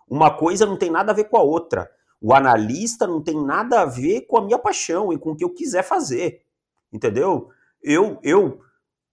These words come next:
o meu time joga na mesma divisão que os Chargers, os Chiefs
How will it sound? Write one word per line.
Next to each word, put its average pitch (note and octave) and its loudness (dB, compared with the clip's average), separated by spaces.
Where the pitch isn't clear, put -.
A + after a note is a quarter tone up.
o C3 -2
meu F#3 2
time E3+ -6
joga D#3+ 0
na D#3 -2
mesma F#3+ -2
divisão F3 -6
que D#3 -12
os E3+ -12
Chargers, G3+ 0
os F4+ -10
Chiefs - -10